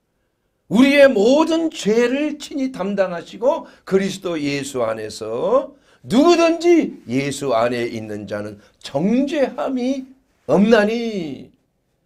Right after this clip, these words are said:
이렇게 말씀하시는 것이 그대로 이루어지는 거예요. 이게 바로 하나님의 의로우신 거입니다. 하나님의 의인 것입니다. 음? 그러므로 우리가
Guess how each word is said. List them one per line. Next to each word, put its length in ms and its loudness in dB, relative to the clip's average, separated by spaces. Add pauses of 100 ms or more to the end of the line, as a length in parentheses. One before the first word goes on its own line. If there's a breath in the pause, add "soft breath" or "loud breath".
(240)
이렇게 460 -2
말씀하시는 880 -4
것이 360 -12 (120)
그대로 360 -14
이루어지는 580 -18
거예요. 160 -20 (500)
이게 180 -6
바로 220 -4
하나님의 500 -8
의로우신 560 -10
거입니다. 300 -20 (160)
하나님의 560 -12
의인 280 -14
것입니다. 460 -20 (640)
음? 180 -20 (580)
그러므로 380 4
우리가 420 2